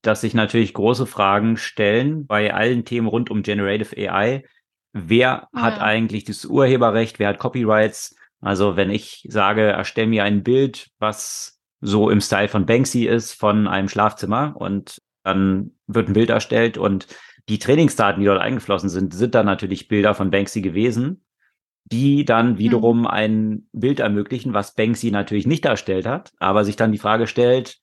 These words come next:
Speaker 1: hat er nicht eigentlich dann doch das Recht da dran? Und das Thema ist noch nicht so wirklich geklärt. Da gibt es unterschiedlichste juristische Auffassungen zu.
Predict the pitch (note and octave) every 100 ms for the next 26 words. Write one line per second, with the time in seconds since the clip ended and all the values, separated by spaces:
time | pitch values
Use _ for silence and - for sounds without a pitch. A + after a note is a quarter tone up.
0 | - A2 A#2 A2 G2+ G#2+ B2+ C3 A#2 A#2
1 | A2+ A2+ A2+ A2 F#2 G#2+ - - F#2+ E2
2 | D#2+ D#2 - _ - - _ _ - G#2
3 | G2+ - - - D2 G2+ A2+ A2+ C3+ C#3+
4 | C3+ C3+ B2+ - - B2 A2+ C#3+ C#3+ B2+
5 | C#3 A#2+ A2+ - - - _ - A#2 -
6 | G#2 B2+ C#3+ - G#2+ G2+ G#2+ G#2+ G#2+ C3
7 | C3+ A2 G#2 - A2 G#2 G2+ G2+ A#2 C#3
8 | - - A2 A2+ B2 A2+ - C#3 D3